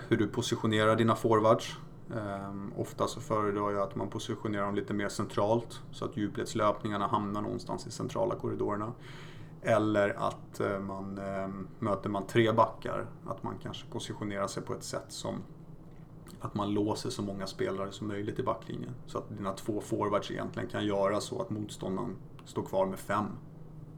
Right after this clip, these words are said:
Vilket ger dig ett sju mot fem övertag på mittplan. Så, ehm, det är väl så i de stora dragen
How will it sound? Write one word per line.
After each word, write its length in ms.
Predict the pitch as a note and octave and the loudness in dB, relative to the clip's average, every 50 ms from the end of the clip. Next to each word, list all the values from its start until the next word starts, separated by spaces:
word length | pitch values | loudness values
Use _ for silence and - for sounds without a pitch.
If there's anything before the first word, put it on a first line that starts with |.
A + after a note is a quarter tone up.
| - - - - - | -14 -14 -14 -8 -4
Vilket 440 | G#2+ G#2+ - A2+ A2 - - - - | -4 -2 -2 -4 -6 -6 -8 -6 -4
ger 260 | A#2 A2 G#2 G2+ F#2+ | -2 0 0 0 2
dig 100 | G2 F#2+ | 2 0
ett 100 | F#2+ F#2+ | 0 -2
sju 180 | - - G#2 | -2 -2 -2
mot 180 | G2 F#2+ G2 F#2+ | -2 -4 -6 -4
fem 260 | - G#2 G2 F#2+ F#2 | -2 0 0 0 0
övertag 440 | F#2+ G2 G2 G2 - A2 G#2+ G2 - | 0 0 -2 0 2 2 2 2 0
på 80 | - - | -4 -6
mittplan. 400 | - - - - - - - - - - - - - - - - - - - - - - - - - - - - - - - - - - - - - - - - - | -6 -6 -6 -8 -8 -8 -8 -8 -8 -10 -12 -12 -12 -12 -10 -10 -10 -10 -10 -10 -10 -10 -10 -10 -12 -12 -12 -12 -12 -12 -12 -12 -12 -14 -14 -12 -12 -12 -12 -12 -10
Så, 400 | - - - A2+ A2 A2 A2 A2 | -6 0 2 4 6 8 8 10
ehm, 280 | A2 G#2+ A2 A2 A2 G#2 - - - - - - - | 10 10 8 6 2 0 -6 -10 -14 -16 -14 -8 2
det 180 | B2 A#2 A#2 | 8 10 12
är 40 | B2 | 12
väl 120 | B2 B2+ | 12 12
så 440 | A#2+ - - A#2+ G#2+ G#2 G#2 G2+ G2 - - - - - - - - - | 10 10 6 6 6 6 6 4 4 0 -6 -14 -14 -14 -14 -12 -8 -2
i 60 | C3 | 0
de 120 | A2+ G#2+ G2+ | 2 2 2
stora 360 | - - A#2+ G#2+ A2+ A#2+ B2 | 4 4 6 10 10 10 10
dragen 460 | A#2+ A2 G2+ G2 F#2+ G2 F#2+ G2 F#2+ | 10 10 8 8 6 4 0 -2 -4